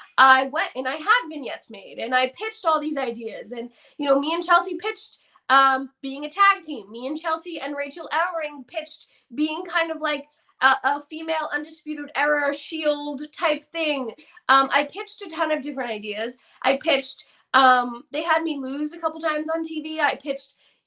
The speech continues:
losing and making that a thing until I snap. You know what I mean? I pitched, like,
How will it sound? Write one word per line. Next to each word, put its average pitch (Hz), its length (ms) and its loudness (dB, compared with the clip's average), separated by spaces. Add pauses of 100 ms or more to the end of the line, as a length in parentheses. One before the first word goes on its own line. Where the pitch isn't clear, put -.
(320)
losing 302 680 4
and 311 140 6
making 285 340 8
that 269 180 2
a 269 60 -6
thing 262 260 -2
until 311 220 -4
I 269 120 0
snap. 240 560 -4 (300)
You 302 100 -4
know 302 60 2
what 285 100 2
I 262 60 4
mean? 302 180 -4
I 302 140 2
pitched, 370 300 -10
like, 285 180 -4